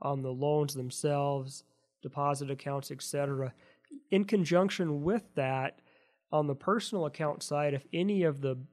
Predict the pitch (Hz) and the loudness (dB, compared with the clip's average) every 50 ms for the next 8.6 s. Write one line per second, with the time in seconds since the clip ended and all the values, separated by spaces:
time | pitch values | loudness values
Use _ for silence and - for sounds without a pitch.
0 | _ _ 147 143 127 120 156 160 165 160 175 160 151 - 156 143 139 147 147 143 | _ _ -2 -2 2 4 4 4 6 6 2 0 2 2 0 2 4 2 2 2
1 | 147 175 160 151 147 147 147 143 139 - - - - - _ - 143 135 143 185 | 0 0 0 2 0 0 -2 -4 -6 -10 -16 -20 -20 -20 _ -20 -18 -14 -8 -4
2 | 143 139 143 - 165 160 151 - 151 143 143 - 180 196 214 190 156 143 143 139 | -4 -4 0 0 0 0 0 0 -2 -2 -2 0 0 2 2 2 2 0 0 0
3 | 139 139 143 143 147 151 147 143 131 - 156 156 147 147 - 156 143 139 131 135 | -2 -2 -2 -2 -2 -2 -2 -4 -2 0 0 0 0 -2 -4 -4 -4 -4 -6 -6
4 | - 165 165 156 151 139 - - 147 147 143 131 147 165 170 156 147 143 139 139 | -4 -2 -2 -2 -2 -4 -6 -6 -6 -6 -4 0 2 2 2 4 2 0 0 0
5 | - 156 143 135 139 135 135 - 151 147 147 147 143 143 143 143 139 139 139 135 | 0 -2 0 0 0 -2 0 0 2 2 2 2 2 2 2 2 0 0 -2 -6
6 | _ _ _ _ _ _ 143 143 - 151 147 143 139 139 147 151 - 160 147 143 | _ _ _ _ _ _ -12 -2 0 2 2 4 4 4 2 2 2 0 0 0
7 | 139 135 - 147 143 135 135 - 135 135 - - 170 180 175 151 - - 127 - | 0 0 -2 -2 -2 -2 -4 -4 -6 -6 0 2 2 2 2 0 -2 -4 -8 -8
8 | - - 135 131 - - - 139 143 139 139 | -4 -4 -4 -4 -2 -2 -2 -2 -2 -2 -6